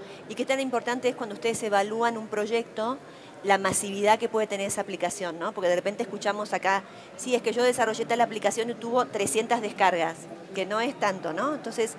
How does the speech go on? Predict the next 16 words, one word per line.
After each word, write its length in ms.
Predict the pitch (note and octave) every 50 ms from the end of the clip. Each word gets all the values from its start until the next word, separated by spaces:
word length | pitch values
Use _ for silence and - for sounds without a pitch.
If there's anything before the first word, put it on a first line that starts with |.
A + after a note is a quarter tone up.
| - - - - -
¿qué 80 | - A#3
tan 120 | - C4
importante 400 | B3+ B3 A#3+ A#3 G3 A#3 A#3 B3
también 240 | - A3+ G#3+ G#3+ A3 A#3+
es 60 | A#3+
pensar 420 | - A3 G3+ G3+ - A3+ G#3+ G#3+
en 120 | A3 G#3+ G#3
la 120 | G3+ F#3
necesidad 680 | F#3+ F#3 - - F#3+ F#3 - G#3 G3+ G3 G#3 A#3 B3 A3+
y 80 | - G3+
también 300 | - F#3+ F#3 G3 G#3 A3
en 140 | A3 G#3+ G#3
el, 340 | F#3+ F3+ F3+ E3+ D#3+ D#3+ D#3 - - - - - - - - - -
en 120 | F#3 F#3
el 100 | F#3+ G3+
alcance 720 | G3 G3 F#3+ - A#3 A#3 B3 B3 - - B3 A#3 A#3+ D4+